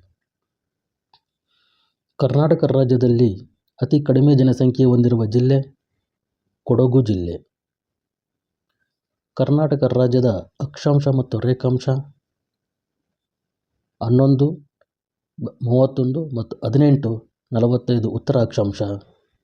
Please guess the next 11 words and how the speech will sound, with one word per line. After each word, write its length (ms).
ಎಪ್ಪತ್ನಾಲ್ಕು, 920
ಹನ್ನೆರಡು 500
ಮತ್ತು 340
ಎಪ್ಪತ್ತೆಂಟು, 920
ನಲವತ್ತು 460
ಪೂರ್ವ 360
ರೇಖಾಂಶ 540
ನಡುವೆ 360
ವಿಸ್ತರಿಸಿದೆ. 560
ಕರ್ನಾಟಕ 500
ರಾಜ್ಯವು 640